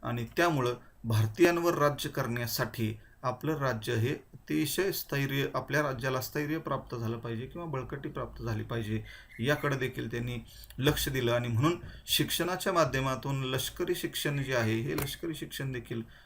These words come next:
त्यांनी, अ, आपल्या काळामध्ये दिलेलं लक्षात येईल, की ज्याच्यामधून आपल्याला त्यांनी हे स्थैर्य आणि बळकटीसाठी ते शिक्षण कसं महत्त्वाचं होतं, अ, हे बघितलं. आणि, अ, भारतावर आपल्याला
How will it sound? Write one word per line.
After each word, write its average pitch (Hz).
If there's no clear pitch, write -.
त्यांनी, 120
अ, 131
आपल्या 127
काळामध्ये 120
दिलेलं 117
लक्षात 113
येईल, 110
की 131
ज्याच्यामधून 117
आपल्याला 120
त्यांनी 113
हे 117
स्थैर्य 131
आणि 123
बळकटीसाठी 117
ते 170
शिक्षण 135
कसं 139
महत्त्वाचं 120
होतं, 110
अ, 117
हे 123
बघितलं. 117
आणि, 131
अ, 127
भारतावर 120
आपल्याला 123